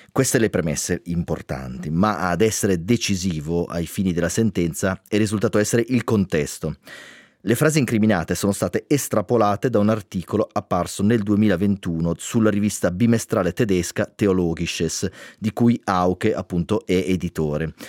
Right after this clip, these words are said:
Uno scritto che ha portato alla denuncia, come si diceva prima, da parte di Pink Cross, che è l'associazione mantello svizzera della comunità L G B T I Q. Il testo sotto accusa, però, secondo la giudice, è decontestualizzato,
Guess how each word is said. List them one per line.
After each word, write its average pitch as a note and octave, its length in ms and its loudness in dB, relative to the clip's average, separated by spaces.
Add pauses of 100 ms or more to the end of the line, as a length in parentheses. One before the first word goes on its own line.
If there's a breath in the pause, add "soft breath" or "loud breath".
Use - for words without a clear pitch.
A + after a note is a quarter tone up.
(340 loud breath)
Uno B2+ 160 4
scritto D3+ 640 2
che A#2 120 2
ha G2+ 60 0
portato G2 800 0
alla F#2+ 280 2
denuncia, G2 600 2
come C#2+ 520 -4
si - 120 -10
diceva F2+ 360 0
prima, G2+ 280 2
da G#2 140 2
parte G#2 320 2
di G2 100 -2
Pink G#2 240 2
Cross, E2+ 420 0
che B2 240 4
è - 40 4
l'associazione G#2+ 1000 2
mantello G#2 480 2
svizzera G#2 520 0
della F#2 180 2
comunità G#2+ 560 2
L G2 240 4
G F#2+ 160 0
B F#2+ 160 0
T F2+ 320 -4
I E2 220 0
Q. D#2 220 -6 (680 loud breath)
Il B2+ 260 2
testo C#3 640 2
sotto - 380 -2
accusa, A2+ 420 0
però, A2+ 300 2
secondo G2 480 -2
la A#2+ 80 4
giudice, G#2 480 -2
è C3+ 220 2
decontestualizzato, F#2 1080 0